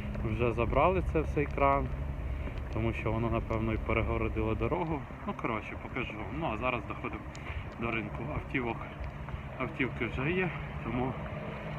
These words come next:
ринок є. Але я вам хочу сказати, що кожним... кожною неди-, неділею, коли ми приходимо на ярмарку, то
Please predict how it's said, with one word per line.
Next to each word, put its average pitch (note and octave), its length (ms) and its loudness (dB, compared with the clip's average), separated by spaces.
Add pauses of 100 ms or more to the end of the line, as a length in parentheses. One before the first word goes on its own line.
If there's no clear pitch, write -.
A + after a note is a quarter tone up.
(360)
ринок A#2+ 360 6 (140)
є. G2+ 140 4 (1080)
Але C3+ 200 8
я C#3 60 12
вам C#3+ 220 10
хочу C#3 280 4
сказати, C#3+ 420 8
що C#3 160 2
кожним... C3 360 6 (1000)
кожною C#3+ 360 8
неди-, C3+ 400 8
неділею, C#3 720 6 (840)
коли C#3 200 4
ми C#3 240 2
приходимо C3 540 0
на B2+ 60 2
ярмарку, C#3 580 2 (1080)
то B2+ 400 10